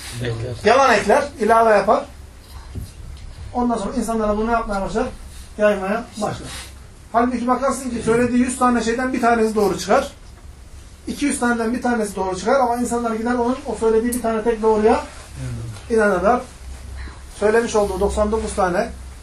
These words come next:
Speaker 2: veyahut da daha fazla yanlışı kimse kale almaz. فَيُقَالُ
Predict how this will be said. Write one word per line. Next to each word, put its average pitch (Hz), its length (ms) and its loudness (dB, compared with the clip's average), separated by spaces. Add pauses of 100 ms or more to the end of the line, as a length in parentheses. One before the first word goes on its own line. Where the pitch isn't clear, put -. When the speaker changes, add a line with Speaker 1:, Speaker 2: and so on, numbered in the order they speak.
(840)
Speaker 2:
veyahut 190 300 2
da 185 100 -4
daha 214 180 4
fazla 165 260 -4
yanlışı 208 440 -4 (320)
kimse 202 260 -6
kale 196 400 2 (720)
almaz. 156 460 0 (3000)
فَيُقَالُ 285 680 4